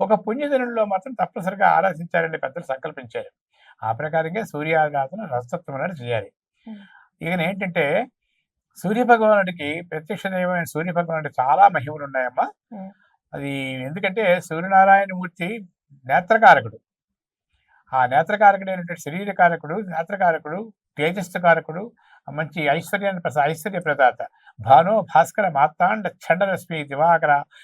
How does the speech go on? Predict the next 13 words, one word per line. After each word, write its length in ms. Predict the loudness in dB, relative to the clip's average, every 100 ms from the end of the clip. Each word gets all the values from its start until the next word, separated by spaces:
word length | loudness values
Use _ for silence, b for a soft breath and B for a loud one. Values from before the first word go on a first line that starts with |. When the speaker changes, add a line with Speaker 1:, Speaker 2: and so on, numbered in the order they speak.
| b 0
Speaker 1:
ఆరోగ్యం 560 | 4 4 2 -6 -10 -8 -8
ఐర్విద్యం 520 | -10 -14 -14 -10 -12
శ్రీం 340 | -10 -10 -8 -8
పుత్రాంశ 600 | -12 0 0 0 -4 -6
దేహిమే 600 | -2 -2 -2 -4 -6 -8 b b -12
అని 100 | -10
చెప్పేసి 340 | -10 -12 -8
ఒక 100 | -8
శ్లోకం 380 | -4 2 2 2 -4
ఉంది. 280 | -6 -14 _ _ -4
ఆ 60 | -4
శ్లోకంతో 600 | -2 0 0 -2 -8 -4
ఎవరైతే 600 | -2 -4 -4 -4 -4 -4